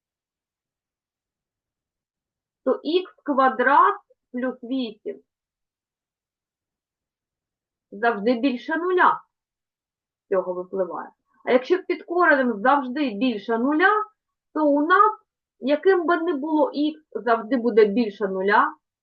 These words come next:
тому х нал-, належить множині дійсних чисел або х довільне значення. Яке б ви не взяли, ви не отримаєте обмежень, що там буде від'ємне значення. Так, яке не може бути.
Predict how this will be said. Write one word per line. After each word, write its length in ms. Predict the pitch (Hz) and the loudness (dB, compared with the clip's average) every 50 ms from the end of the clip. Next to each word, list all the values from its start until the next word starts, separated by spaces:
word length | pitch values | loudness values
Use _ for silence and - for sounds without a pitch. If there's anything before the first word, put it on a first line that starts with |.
| _ - | _ -2
тому 200 | 254 247 240 233 | 0 0 2 2
х 300 | - 277 320 349 330 - - | 2 0 0 0 -2 -4 -4
нал-, 320 | 254 254 254 240 233 - - | -2 0 0 0 -2 -4 -8
належить 580 | 202 208 220 240 247 254 254 247 226 240 226 226 | -10 -4 -2 0 2 2 2 2 0 -2 -6 -8
множині 480 | 233 226 233 233 220 240 240 240 240 | -6 -6 -4 -4 -2 -2 -2 -2 -4
дійсних 500 | 202 196 214 226 214 220 - 214 196 196 196 - | -4 -6 -8 -10 -10 -10 -6 -6 -6 -6 -6 -10
чисел 460 | _ - 302 311 311 - - 262 240 - _ _ _ _ _ - | _ -14 -12 -12 -12 -12 -14 -14 -14 -14 _ _ _ _ _ -10
або 260 | - 202 196 220 233 | -8 -4 0 2 2
х 300 | 247 285 285 220 220 208 | 4 2 0 -2 -6 -2
довільне 640 | 196 196 247 247 220 247 247 226 214 208 190 180 - | 4 6 6 6 6 2 -2 -2 -4 -6 -8 -8 -10
значення. 420 | - - - - _ _ - - - | -12 -16 -16 -16 _ _ -20 -18 -10
Яке 340 | - 220 269 285 285 339 320 | -4 -2 -2 -2 -2 -4 -6
б 40 | 320 269 | -4 -2
ви 100 | 262 254 | -2 -2
не 200 | 254 269 262 240 | 0 -2 -2 0
взяли, 420 | 226 277 277 294 311 359 392 381 - _ _ _ _ _ _ _ - | 0 2 2 2 2 -2 -4 -4 -8 _ _ _ _ _ _ _ -10
ви 180 | 233 262 320 | -6 -4 -4
не 160 | 311 320 359 349 | -2 0 0 0
отримаєте 680 | 359 349 - 370 349 349 311 294 285 262 254 - 262 | 0 0 -2 -2 -2 -2 -2 0 -2 -2 0 0 2
обмежень, 560 | 247 247 220 240 254 269 285 285 262 269 247 - _ _ _ _ _ | 2 2 0 -2 -4 -4 -4 -6 -6 -8 -10 -12 _ _ _ _ _
що 100 | 254 - | -10 -4
там 220 | - 254 240 233 | -2 -2 -2 0
буде 260 | 226 226 202 220 214 | -2 0 2 2 2
від'ємне 560 | 208 220 196 196 208 220 220 208 202 190 175 180 165 | 2 -2 -6 -6 -6 -4 -4 -4 -4 -6 -8 -10 -12
значення. 420 | 135 - - 359 _ - - - _ _ _ _ _ _ _ _ _ _ _ _ _ _ _ _ _ _ _ _ _ - | -14 -14 -14 -16 _ -20 -20 -20 _ _ _ _ _ _ _ _ _ _ _ _ _ _ _ _ _ _ _ _ _ -2
Так, 200 | 214 185 - - - _ _ _ _ _ _ _ _ _ _ _ _ _ _ _ _ _ _ _ _ - | -2 -2 -2 -4 -8 _ _ _ _ _ _ _ _ _ _ _ _ _ _ _ _ _ _ _ _ -2
яке 320 | 208 208 202 202 240 233 | 0 0 2 2 2 2
не 140 | 226 226 208 | 2 0 0
може 300 | 202 202 208 202 208 190 | 0 0 -2 -2 -2 -4
бути. 220 | - - - - | -6 -10 -16 -20